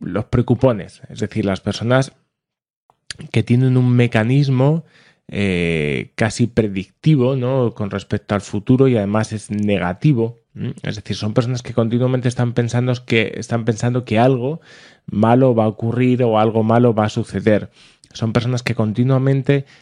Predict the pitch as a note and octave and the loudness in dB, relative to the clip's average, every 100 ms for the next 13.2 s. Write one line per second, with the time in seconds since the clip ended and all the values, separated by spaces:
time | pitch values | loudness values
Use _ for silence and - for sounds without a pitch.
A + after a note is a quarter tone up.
0 | _ - B2 B2+ A#2 B2 B2 A#2+ A2+ A#2 | _ -6 -2 0 4 4 2 -2 0 2
1 | B2+ C3+ C3 B2 B2+ C3+ - G2+ G#2 G2+ | 2 0 -2 -4 -2 -2 -2 -2 0 0
2 | G2+ G2+ - G#2 A2+ A#2+ B2+ B2+ G#2 A#2 | 0 -2 -6 -2 -2 0 -2 -2 -2 0
3 | A2+ F2 F2 _ - _ - A#2 G#2+ F#2 | 0 -2 -12 _ -20 _ -2 0 0 0
4 | G#2 A#2+ A2+ A#2 G2 E2+ G2+ G2+ A#2 A#2 | 2 2 2 2 2 0 -2 -2 0 0
5 | A#2 A2+ A#2 A#2+ C3 C3 B2 G#2+ G2+ A2+ | 2 0 0 2 0 0 -2 0 0 0
6 | G2 F2 F#2+ A2 A#2 - - _ - _ | 0 -2 -2 0 0 -2 -18 _ -20 _
7 | - E2+ F#2 G2 G2 G2 G2+ A2 A#2+ B2 | -10 -8 -6 -4 -4 -2 -2 0 2 2
8 | B2 B2 A2+ G#2 F#2 F2 F#2 F#2 F2+ G2 | 0 -4 -2 -2 -4 -6 -6 -4 -4 -2
9 | A2 A2+ G2+ F#2+ A2 A#2 A#2 G#2+ G#2 G2+ | -2 -2 -4 -6 -4 -2 -2 -4 -6 -8
10 | F#2+ F#2+ F#2+ F2 F2 D3 B2 F2 _ _ | -8 -8 -8 -8 -4 0 0 -2 _ _
11 | _ - G2 G2 F2+ G2 A2 A2 G#2+ G#2 | _ -16 -10 -8 -8 -6 -4 -2 -2 -2
12 | G#2+ G#2 B2+ C3 A#2+ G#2+ F2 D2+ - A2 | -4 -4 -2 -4 -4 -6 -6 -8 -10 -10
13 | E2+ | -10